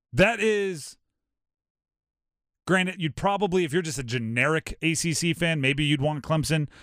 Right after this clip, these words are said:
to win that game just because it might give you a slightly better chance to have a college football playoff team. But if, I mean, obviously, if you're, I mean, I think the Duke win just puts another,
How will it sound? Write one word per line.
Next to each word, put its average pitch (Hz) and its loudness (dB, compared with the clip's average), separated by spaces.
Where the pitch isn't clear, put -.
to 151 2
win 165 2
that 160 0
game 160 0
just 135 -6
because 139 0
it 135 -2
might 131 0
give 151 4
you 147 4
a 127 -2
slightly 147 -2
better 156 2
chance 156 -2
to 151 0
have 147 0
a 139 -6
college 151 0
football 147 0
playoff 160 2
team. 170 -2
But 156 0
if, 131 -4
I 143 -4
mean, 135 -2
obviously, 127 0
if 104 -4
you're, 113 0
I 110 -6
mean, 113 -4
I 185 2
think 151 0
the 127 -2
Duke 120 2
win 120 0
just - 2
puts 160 2
another, 139 2